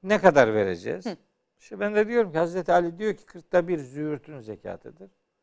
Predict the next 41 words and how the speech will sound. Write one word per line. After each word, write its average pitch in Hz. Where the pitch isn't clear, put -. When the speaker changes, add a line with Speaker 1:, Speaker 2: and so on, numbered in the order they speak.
Speaker 1:
En 202
azıdır 151
yani 92
bu. 92
En 175
Speaker 2:
Ama 170
biz 127
Speaker 1:
azı, 117
Speaker 2:
bunu 147
Speaker 1:
yüzde 139
iki 208
buçuk. 220
Speaker 2:
genele 285
yaymışız. 208
Speaker 1:
Tabii. 170
Speaker 2:
Herkes 233
kırkta 226
bir. 254
Speaker 1:
Tabii, 196
tabii. 190
Herkes 240
öyle 196
diyor. 107
Kırkta 170
bir. 110
Hani 196
kırkta 214
bir 269
verse 240
keşke. 123
Speaker 2:
O 190
da 147
yok. 127
Speaker 1:
Peki 180
nereden 226
verecek? 196
Beyim 196
kardan 139
veriyor, 104
maldan 117
vermiyor. 208